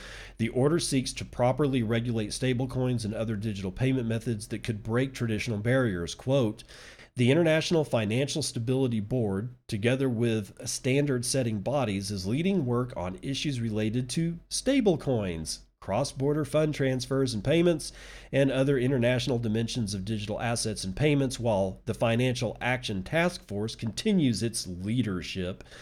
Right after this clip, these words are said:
in setting A M L C F T,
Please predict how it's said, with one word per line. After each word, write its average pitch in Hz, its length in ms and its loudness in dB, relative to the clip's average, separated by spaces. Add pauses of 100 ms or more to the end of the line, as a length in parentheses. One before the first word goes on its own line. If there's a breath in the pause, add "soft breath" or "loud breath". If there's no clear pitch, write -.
(320 loud breath)
in 131 280 2
setting 131 580 2
A 139 220 2
M 135 160 4
L 117 220 2
C 120 300 2
F 113 200 0
T, 120 520 0